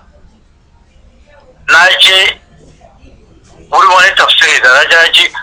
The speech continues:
an soma wa'azi a kai wannan abu da ya faru. Ina daura shi a sai na yi kuskure a gaban Allah. Tunda na roƙo Allah na yi azumi kwana goma sha biyar a kai wannan abu.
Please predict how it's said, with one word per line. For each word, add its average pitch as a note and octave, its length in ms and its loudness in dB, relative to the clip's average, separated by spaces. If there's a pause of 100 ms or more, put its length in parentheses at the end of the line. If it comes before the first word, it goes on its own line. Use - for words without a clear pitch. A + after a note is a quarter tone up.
an E3+ 240 2
soma F#3 340 2
wa'azi C3 480 2
a - 160 2
kai D#3 160 0
wannan C#3 360 2
abu C#3 200 -2
da - 100 -2
ya C3 160 0
faru. A2 300 -2 (600)
Ina D3+ 200 -2
daura D3+ 300 0
shi - 80 -4
a A#2+ 100 0
sai C3 180 -4
na C#3 120 0
yi D3 160 -2
kuskure D3 340 -2
a G#2+ 140 0
gaban A2 260 0
Allah. A#2+ 240 0 (240)
Tunda B2+ 300 -2
na B2 100 0 (360)
roƙo - 480 -4
Allah D#3 300 2
na C3 100 0
yi C3 140 0
azumi C3 360 -2
kwana C3+ 320 0
goma C3+ 280 -2
sha B2 180 0
biyar C3 200 -2
a A2 80 -2
kai B2+ 140 -6
wannan G2+ 300 -2
abu. G2 140 -6